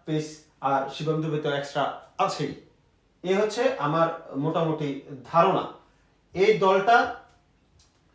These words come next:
যেমন হয়েছে, ব্যাটিংয়ের লাইন আপে সূর্যকুমার আছে, শু-, শুভমন গিল আছে, অভিষেক শর্মা, সঞ্জু চার, তিলক ভার্মা পাঁচ,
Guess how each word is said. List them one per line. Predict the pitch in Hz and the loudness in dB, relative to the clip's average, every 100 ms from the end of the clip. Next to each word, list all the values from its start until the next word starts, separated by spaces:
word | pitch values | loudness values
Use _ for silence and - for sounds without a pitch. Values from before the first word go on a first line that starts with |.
| _ _ _ _ _ | _ _ _ _ _
যেমন | - 156 202 226 | -8 -2 0 2
হয়েছে, | 208 226 233 208 202 - 165 | 4 4 4 4 2 0 -8
ব্যাটিংয়ের | 240 - 196 214 | -4 -2 2 4
লাইন | 202 185 190 | 6 4 4
আপে | 196 202 208 - - _ _ | 0 0 -2 -8 -20 _ _
সূর্যকুমার | - - 190 196 202 196 196 | -14 -4 0 0 0 2 4
আছে, | 190 202 202 | 2 2 -2
শু-, | - - 175 160 156 | -4 -8 -8 -8 -8
শুভমন | 156 175 170 196 202 202 190 160 | -8 -6 -4 -2 -4 -8 -8 -2
গিল | 190 | 0
আছে, | 190 185 196 196 | 2 0 -2 -4
অভিষেক | - 165 180 196 - | -2 -2 -2 -4 -4
শর্মা, | 185 185 196 196 - - - | -2 -2 -2 -4 -8 -18 -20
সঞ্জু | - 160 170 170 202 202 | -4 -2 -2 -2 -2 -2
চার, | 190 165 185 - - - _ - | 2 4 4 0 -6 -20 _ -6
তিলক | 190 185 | 0 2
ভার্মা | 165 180 180 190 | 2 2 2 0
পাঁচ, | 185 190 196 196 | 6 8 10 8